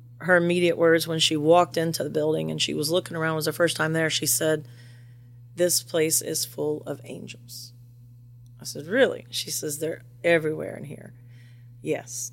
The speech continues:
She said, "This is a very good place." So I've never had negative energy in the building. I've never felt anything negative. So her saying that to me just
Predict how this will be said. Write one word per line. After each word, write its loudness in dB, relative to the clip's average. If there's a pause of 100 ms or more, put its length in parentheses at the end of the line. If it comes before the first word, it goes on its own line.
(140)
She -4
said, 2
"This 0
is -2
a 4
very 2
good -8
place." -14 (320)
So -2 (320)
I've 6
never -2
had -8 (100)
negative -4
energy -10 (240)
in -6
the -4
building. -2
I've -4
never -2
felt -2
anything -8
negative. -6 (200)
So 0 (120)
her 4
saying 2
that -2
to -8
me -2
just -2